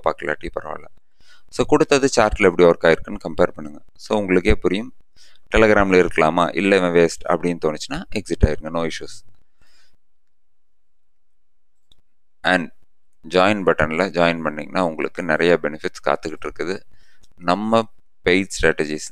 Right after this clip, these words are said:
நம்ம மெம்பர்ஸ்க்கு பே பண்ணி சொல்லிக் கொடுத்த ஒண்ணு ரெண்டு best ஸ்ட்ராட்டஜிஸை நம்ம இங்கேயும் share பண்ணியிருக்கோம். Plus நம்மளோட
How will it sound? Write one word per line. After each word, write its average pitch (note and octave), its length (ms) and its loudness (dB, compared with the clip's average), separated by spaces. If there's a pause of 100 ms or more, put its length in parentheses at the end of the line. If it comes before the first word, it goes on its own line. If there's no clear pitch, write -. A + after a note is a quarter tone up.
நம்ம E2+ 240 -2 (1900)
மெம்பர்ஸ்க்கு F#2 520 0 (100)
பே F2+ 60 6 (180)
பண்ணி F2+ 280 -2
சொல்லிக் E2+ 220 -2
கொடுத்த F2 260 -2
ஒண்ணு F2+ 240 2
ரெண்டு F2 240 -2
best - 280 0
ஸ்ட்ராட்டஜிஸை D#2 640 2
நம்ம D#2+ 180 -4
இங்கேயும் E2 320 -4
share D#2+ 240 2
பண்ணியிருக்கோம். D#2 500 -6 (540)
Plus G#2+ 260 4
நம்மளோட F2 320 2